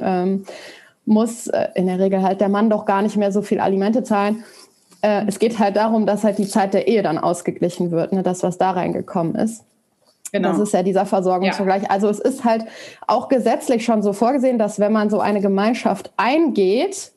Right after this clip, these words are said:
Speaker 2: Mhm.
Speaker 1: dass man davon ausgeht, dass man teilt.
Speaker 2: Ja, also ich meine, das ist ja auch, man muss sich das,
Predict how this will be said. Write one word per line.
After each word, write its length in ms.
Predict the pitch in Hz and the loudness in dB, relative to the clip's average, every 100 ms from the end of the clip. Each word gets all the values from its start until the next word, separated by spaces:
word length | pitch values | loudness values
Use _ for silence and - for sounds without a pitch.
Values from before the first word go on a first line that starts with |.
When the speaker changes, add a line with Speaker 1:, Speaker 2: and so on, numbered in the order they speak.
| _ 202 | _ -4
Speaker 2:
Mhm. 500 | 180 165 180 233 233 | -2 -2 0 -2 0
Speaker 1:
dass 180 | 208 214 | 0 0
man 100 | 202 | 0
davon 240 | 208 214 | 0 -2
ausgeht, 1200 | - 180 220 240 - _ _ _ - 190 214 208 - | 0 2 2 -2 -8 _ _ _ 0 0 0 -2 -2
dass 220 | 196 - | 0 0
man 400 | 214 202 208 214 _ _ - | 0 0 -2 -6 _ _ -8
teilt. 640 | - 240 196 156 170 - - - _ _ _ _ _ _ _ | -2 2 2 0 -4 -8 -10 -14 _ _ _ _ _ _ _
Speaker 2:
Ja, 380 | 220 233 190 - - _ _ - - - - | 0 0 -2 -8 -16 _ _ -18 -16 -12 -2
also 240 | 196 214 | 0 2
ich 180 | 214 220 | 0 0
meine, 240 | 214 220 | 0 0
das 140 | 208 214 | -2 -2
ist 160 | 247 | -2
ja 160 | 240 - | 0 0
auch, 220 | 214 - - _ _ _ _ _ _ _ _ _ _ _ _ _ _ _ _ _ | -2 -4 -14 _ _ _ _ _ _ _ _ _ _ _ _ _ _ _ _ _
man 200 | 202 202 220 | -4 0 0
muss 180 | 262 | 2
sich 100 | 269 | 0
das, 160 | 247 | 0